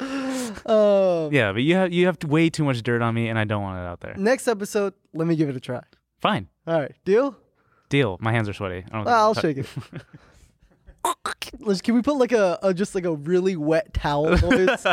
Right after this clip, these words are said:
Speaker 2: <laughs>
Speaker 1: when I shake his hand?
Speaker 2: All right. Episode two, if you come out with a written speech, I will allow it.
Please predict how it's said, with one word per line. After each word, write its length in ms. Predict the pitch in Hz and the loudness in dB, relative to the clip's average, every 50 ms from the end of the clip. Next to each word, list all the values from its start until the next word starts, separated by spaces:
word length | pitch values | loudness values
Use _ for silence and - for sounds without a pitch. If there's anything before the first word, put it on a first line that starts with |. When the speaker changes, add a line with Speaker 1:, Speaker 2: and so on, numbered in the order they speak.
| - - | 0 0
Speaker 2:
<laughs> 140 | 170 165 - | -4 -4 -6
Speaker 1:
when 120 | 180 175 | -6 -6
I 80 | 175 175 | -6 -6
shake 280 | 165 - 175 165 160 175 | -4 -4 -6 -4 -4 -4
his 100 | 170 170 | 0 0
hand? 400 | 185 175 160 160 170 185 180 - _ _ - | 2 2 2 0 -2 -4 -4 -8 _ _ -8
Speaker 2:
All 60 | - 110 | -6 -6
right. 220 | 101 92 95 - _ - | -4 -6 -8 -10 _ -4
Episode 400 | 135 139 - 156 175 180 170 - | -4 -2 0 2 2 0 2 2
two, 260 | 156 143 139 143 143 | 2 2 2 4 4
if 140 | 135 123 - | 2 2 2
you 120 | 139 135 | 0 -2
come 180 | - - 147 135 | 0 0 0 2
out 260 | 131 131 131 131 - | 2 2 2 0 0
with 320 | - 123 120 120 113 - - | 0 0 0 0 -2 -4 -4
a 380 | - 123 113 110 110 110 110 - | -2 -2 0 0 0 0 -2 -2
written 280 | 107 123 151 170 165 156 | -2 -2 -2 -2 -2 -4
speech, 680 | - - - 113 107 110 - - - - - - - _ _ _ _ _ _ _ _ _ _ | -6 -6 -6 -4 -4 -4 -6 -8 -10 -10 -10 -12 -14 _ _ _ _ _ _ _ _ _ _
I 120 | 113 113 117 | -2 -2 0
will 200 | 120 127 135 131 | 0 0 2 2
allow 300 | 120 117 113 113 117 117 | 2 2 4 2 2 2
it. 280 | 120 120 - - - | 0 -2 -4 -8 -14